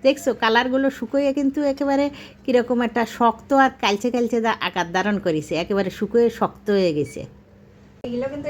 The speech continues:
সুন্দর শুকিয়ে গেছে বাইরে বন্ডিরা, এই দেখো একেবারে ঝনঝনা হয়ে গেছে কিন্তু।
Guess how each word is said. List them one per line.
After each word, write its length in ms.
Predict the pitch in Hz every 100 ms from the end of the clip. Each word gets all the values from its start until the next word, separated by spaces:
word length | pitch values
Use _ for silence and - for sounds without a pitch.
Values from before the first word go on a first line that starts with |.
| 262
সুন্দর 240 | 294 294
শুকিয়ে 400 | - 233 254 240
গেছে 180 | 220 220
বাইরে 220 | 214 240
বন্ডিরা, 380 | 269 262 277 302 370 - - - - - - - - - - -
এই 80 |
দেখো 280 | 202 190 185 180 - - - - - - -
একেবারে 460 | 220 233 247 247 233
ঝনঝনা 440 | 233 233 226 240
হয়ে 200 | 233 220
গেছে 200 | 202 185
কিন্তু। 260 | 180 170 170